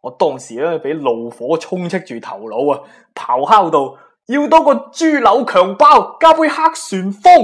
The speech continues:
「誒，麥旋風要聰明豆定係曲奇呢？」我苦佢一陣，「唔使用劍嘅，黑旋風夠晒威，黑旋風的確好使。」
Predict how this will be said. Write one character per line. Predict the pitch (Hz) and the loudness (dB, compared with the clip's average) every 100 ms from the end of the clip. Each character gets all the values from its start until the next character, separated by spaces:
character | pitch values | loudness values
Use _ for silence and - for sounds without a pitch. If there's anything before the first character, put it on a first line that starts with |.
| - - _ _ _ _ _ _ _ _ _ - | 0 -14 _ _ _ _ _ _ _ _ _ -12
「誒， | 226 226 | -10 -8
麥 | 208 226 | -6 -6
旋 | - - 160 | -8 -14 -14
風 | 277 285 240 | -12 -10 -8
要 | |
聰 | 214 285 262 | -8 -8 -8
明 | 147 131 | -10 -10
豆 | 139 160 | -10 -8
定 | 254 208 | -8 -10
係 | 185 170 | -10 -12
曲 | 170 277 269 160 | -10 -14 -12 -14
奇 | 101 | -12
呢？」 | 208 - _ _ _ | -14 -16 _ _ _
我 | 131 | -18
苦 | - - 120 175 | -18 -16 -10 -6
佢 | 175 | -2
一 | 170 | -2
陣， | 170 - - 226 _ - | -4 -4 -8 -10 _ -12
「唔 | 165 190 | -10 -8
使 | 220 285 | -2 0
用 | 262 220 | 0 0
劍 | 254 240 | -4 0
嘅， | 233 202 151 - | 2 0 -2 -8
黑 | - 294 | -8 -8
旋 | - 285 180 | -6 -8 -2
風 | 294 262 | -2 2
夠 | 226 220 | 2 2
晒 | 220 220 | 2 0
威， | 247 269 208 | 2 2 0
黑 | - - 285 311 | -6 -8 -2 -2
旋 | - 190 185 | -2 -6 -4
風 | 285 277 | -4 -4
的 | 320 | -6
確 | 320 - 214 | -4 -4 -2
好 | 202 | -2
使。」 | 240 190 254 - | -2 -4 -4 -6